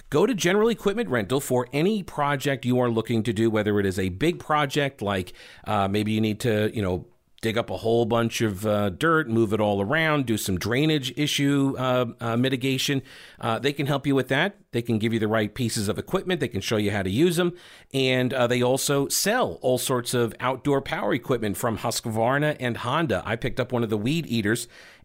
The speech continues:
and, uh, now that I have the house, I can start weed eating. Well, I have to charge the battery first. They do have gas-powered as, as well, gas-powered, uh, equipment as well.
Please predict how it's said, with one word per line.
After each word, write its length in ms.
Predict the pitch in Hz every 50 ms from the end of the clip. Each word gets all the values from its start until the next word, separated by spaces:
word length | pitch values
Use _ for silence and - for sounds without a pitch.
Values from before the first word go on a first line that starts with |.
| _
and, 380 | 120 120 117 117 120 117 113 113
uh, 120 | 110 110
now 180 | 110 107 101 98
that 100 | 101 101
I 40 | 110
have 120 | 101 92
the 80 | 87 -
house, 420 | - 220 311 254 - - - - -
I 100 | - -
can 120 | 98 113 113
start 260 | - - 135 151 175
weed 220 | 196 226 247 240
eating. 380 | 240 226 196 143 113 90 85 - - -
Well, 140 | 113 127
I 60 | 139 139
have 100 | 135 -
to 80 | 117
charge 300 | - - 131 120 117 104
the 80 | 95 85
battery 320 | 98 101 101 101 92 92
first. 300 | - - 90 76 76 -
They 100 | 123 127
do 160 | 123 190 185
have 180 | 160 180 - -
gas-powered 640 | - 120 120 131 147 - - 143 135 135 139 156 147
as, 240 | 131 101 92 - - -
as 220 | 120 110 107 107 107
well, 240 | 113 117 127 143 - -
gas-powered, 500 | 120 117 113 - - 117 117 117 110 - -
uh, 240 | 120 117 110 110 104 - -
equipment 380 | 117 - - 131 123 113 110
as 120 | 101 95 104
well. 240 | 113 120 151 156